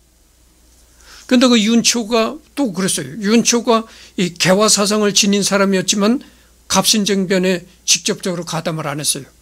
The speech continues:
왜 가담을 안 했냐면은 갑신정변이 실패할 거-, 것이라는 걸 예-, 예단했다는 겁니다. 그 이 오세-, 오세창도 이제 윤치호처럼 그런 식이 될 거죠.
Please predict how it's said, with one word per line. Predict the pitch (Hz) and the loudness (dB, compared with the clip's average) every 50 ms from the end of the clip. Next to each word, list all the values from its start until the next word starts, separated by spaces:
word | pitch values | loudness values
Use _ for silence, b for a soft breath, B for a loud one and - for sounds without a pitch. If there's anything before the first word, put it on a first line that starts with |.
| b b b b b - | b b b b b 0
왜 | 196 196 214 214 | 2 2 2 2
가담을 | 214 - 175 185 208 208 196 196 196 | 0 -2 -2 0 2 2 2 4 2
안 | 190 185 190 - - 165 180 | 2 2 0 -2 -2 -2 0
했냐면은 | 185 185 180 170 175 208 247 294 220 135 - _ _ _ _ _ _ _ _ _ _ - B B B B B B B B B B B B _ - | 0 0 0 -2 -2 -2 -2 -2 -4 -6 -10 _ _ _ _ _ _ _ _ _ _ -20 B B B B B B B B B B B B _ -4
갑신정변이 | - 196 196 - - 254 240 - 262 247 240 208 240 247 254 240 | -2 -2 0 2 2 2 4 4 4 2 2 2 2 2 4 4
실패할 | - - 233 226 - - 214 233 233 220 202 | 2 2 0 -2 -6 -4 -4 -2 -2 -2 -4
거-, | - 262 294 294 269 - - | -6 -8 -8 -8 -8 -10 -2
것이라는 | - 247 196 - 233 233 214 214 208 | 0 2 2 2 0 0 -2 -2 -2
걸 | 196 220 220 226 208 | -2 -2 -2 -2 0
예-, | 190 196 196 202 202 214 220 - | 2 2 2 2 2 0 -6 -6
예단했다는 | 226 185 190 208 202 196 196 185 170 170 170 170 175 160 151 | -2 2 4 4 4 4 2 0 0 -2 -2 -4 -6 -6 -6
겁니다. | 143 139 143 139 143 180 180 160 - - _ _ _ _ _ _ _ _ _ _ _ _ _ _ _ _ _ _ _ _ _ _ _ _ _ _ _ _ _ _ _ _ - | -10 -12 -12 -12 -12 -12 -12 -14 -16 -20 _ _ _ _ _ _ _ _ _ _ _ _ _ _ _ _ _ _ _ _ _ _ _ _ _ _ _ _ _ _ _ _ -2
그 | - 269 302 277 247 208 196 B B B B B - | 2 4 4 4 4 2 -2 B B B B B -2
이 | - 208 214 208 196 - - | 0 2 2 2 0 -2 -4
오세-, | - 180 208 254 - 247 247 247 - - - | 0 2 4 4 4 2 0 -2 -4 -10 -4
오세창도 | 233 208 220 208 240 226 - 214 214 196 226 | -2 0 2 2 2 2 2 -2 -2 -4 -4
이제 | 220 208 180 214 202 | -4 -4 -2 -4 -2
윤치호처럼 | 175 196 214 196 - - 196 - - 175 190 185 | -2 0 0 0 0 -2 -2 -2 -4 -4 -4 -4
그런 | - 185 175 165 | -4 -4 -4 0
식이 | 147 - - 175 | 0 -2 -2 -2
될 | 196 185 | -6 -6
거죠. | 165 175 160 - 151 123 | -6 -6 -8 -8 -10 -12